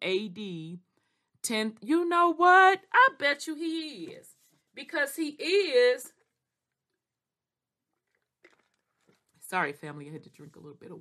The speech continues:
water. Because that, if Malcolm the Second was the end of this line from the house of MacAlpin and then the house of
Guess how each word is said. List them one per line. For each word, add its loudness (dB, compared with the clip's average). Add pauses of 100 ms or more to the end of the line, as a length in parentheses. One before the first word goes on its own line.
water. -20 (1800)
Because -2 (1900)
that, 6 (240)
if 0
Malcolm 2
the -6
Second -2
was -8
the -20
end -6
of -8
this -6
line 2
from -10
the -12
house 0
of -2 (1080)
MacAlpin 4 (320)
and -2
then 0
the 0
house 4
of 0